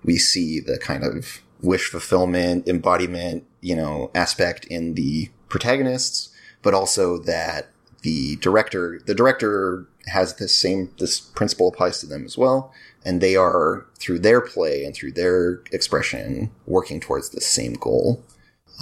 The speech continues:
Um, when they show antagonism, it shouldn't just be like, "Oh yeah, this person is bad. They're super bad. They twirl their mustache. They tie you to the train tracks.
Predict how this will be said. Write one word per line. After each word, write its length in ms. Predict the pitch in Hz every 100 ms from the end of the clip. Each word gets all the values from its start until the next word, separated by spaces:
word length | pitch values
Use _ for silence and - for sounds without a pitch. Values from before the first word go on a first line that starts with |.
| -
Um, 240 | - -
when 140 | 87
they 200 | 82 78
show 240 | 80 - 85
antagonism, 680 | 87 120 113 90 80 65
it 120 | 67 -
shouldn't 400 | - 78 62 67
just 180 | -
be 140 | - 69
like, 180 | 69 127
"Oh 80 |
yeah, 160 | 143 101
this 160 | 98 -
person 260 | 107 92
is 160 | 85 82
bad. 480 | 113 104 101 98 - - -
They're 100 | -
super 300 | 78 117 98
bad. 400 | 87 90 87 85
They 80 | 78
twirl 260 | - 101 92
their 100 | 85
mustache. 760 | 87 - 95 85 85 - -
They 100 | 80
tie 140 | 90 92
you 100 | 82
to 80 | 90
the 100 | 87
train 220 | 98 90
tracks. 720 | - 78 - - - -